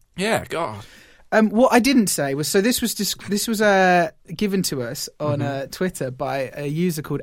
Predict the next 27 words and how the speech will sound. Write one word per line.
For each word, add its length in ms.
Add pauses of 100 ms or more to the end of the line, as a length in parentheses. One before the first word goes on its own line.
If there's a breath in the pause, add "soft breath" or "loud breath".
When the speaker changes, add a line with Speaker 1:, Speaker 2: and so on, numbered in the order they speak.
(100)
Speaker 2:
Aspect 460
twenty-eight, 600 (480)
right? 260
So 160
I 40
Speaker 1:
A 40
Speaker 2:
couldn't 140
Speaker 1:
great 140
Speaker 2:
tell 120
you 120
the 120
Speaker 1:
ratio. 160
Speaker 2:
name. 240
Speaker 1:
Yeah. 240 (140)
Speaker 2:
<laughs> 920
However, 720
I 120
thought, 440
"I'll 100
do 160
a 20
little 140
bit 100
of 60
digging." 340
Their 160
bio, 540